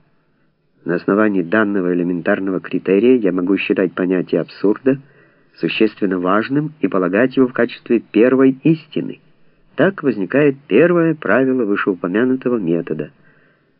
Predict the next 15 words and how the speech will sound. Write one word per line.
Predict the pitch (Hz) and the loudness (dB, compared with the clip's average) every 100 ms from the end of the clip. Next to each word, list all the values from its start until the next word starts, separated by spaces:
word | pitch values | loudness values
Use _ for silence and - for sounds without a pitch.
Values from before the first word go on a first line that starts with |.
| _ _ - | _ _ -2
Если | 82 95 113 | 0 2 2
я | 104 117 117 | 4 4 2
считаю | - 117 127 127 113 104 | -2 -2 0 2 4 2
нечто | 98 123 - - 110 | 2 2 0 -2 -2
истинным, | - 139 139 - 147 143 143 160 165 160 _ _ _ _ _ _ - | 0 0 0 -2 0 2 4 4 2 -6 _ _ _ _ _ _ -4
я | 85 | 0
должен | 82 117 131 139 | 4 4 4 0
его | 117 82 101 | 0 0 0
сохранить. | - 113 107 113 120 - - _ _ _ _ _ _ _ _ _ _ _ - | 0 -2 0 0 -2 -4 -12 _ _ _ _ _ _ _ _ _ _ _ -4
Если | 90 - | -2 2
я | 98 113 | 4 4
намерен | 113 120 135 131 | 4 4 6 6
решить | 123 113 135 131 | 4 2 2 0
какую-то | - 113 131 127 107 | 0 2 4 4 0
проблему, | - 110 101 101 110 117 156 | 0 0 2 2 2 0 -4